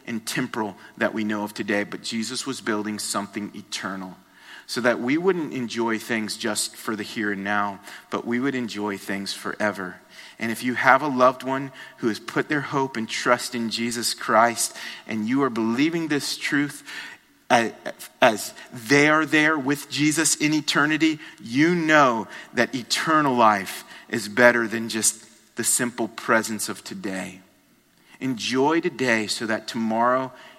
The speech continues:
is secure, and the security that we look for for tomorrow is in Christ. It's in Christ. Okay, wrapping up. The unsatisfied soul.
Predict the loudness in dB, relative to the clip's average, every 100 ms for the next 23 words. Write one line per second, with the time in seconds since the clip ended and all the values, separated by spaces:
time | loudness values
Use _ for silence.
0 | _ -4 -4 -4 -6 -2 0 0 -4 -10
1 | -16 -8 -6 -4 -4 -6 -6 0 2 4
2 | 2 0 -2 -2 -2 -4 -6 -4 -2 -2
3 | -4 -4 -4 -4 0 0 0 -4 -8 -8
4 | -8 -8 -6 -6 -6 -6 -8 -8 -14 _
5 | _ _ _ _ -8 -6 -8 -10 -12 -12
6 | -12 -12 -14 _ _ _ _ _ _ _
7 | _ -20 -20 -18 -16 -16 -6 0 6 6
8 | 6 -2 0 6 6 6 4 2 0 -18
9 | -20 -20 -18 -16 -16 -4 2 2 6 8
10 | 8 6 8 8 8 4 4 4 2